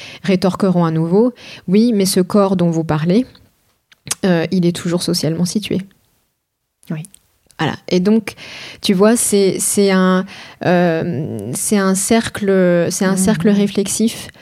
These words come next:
Speaker 1: euh, qui, euh, qui est pas, euh, qu'on, qu'on peut pas, euh, trancher, euh,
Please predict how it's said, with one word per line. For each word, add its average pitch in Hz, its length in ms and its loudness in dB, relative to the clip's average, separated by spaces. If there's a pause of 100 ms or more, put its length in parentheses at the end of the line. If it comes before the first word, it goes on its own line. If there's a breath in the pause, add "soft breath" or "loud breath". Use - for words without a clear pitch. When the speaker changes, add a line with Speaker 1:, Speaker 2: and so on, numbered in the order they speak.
(320 loud breath)
Speaker 1:
euh, 175 540 2
qui, 185 400 0
euh, 170 540 2
qui 170 180 -4
est 185 80 2
pas, 214 320 2
euh, 180 640 2
qu'on, 170 240 -6
qu'on 175 160 -4
peut 175 100 2
pas, 196 240 0
euh, 180 160 4
trancher, 185 600 -2
euh, 165 320 -2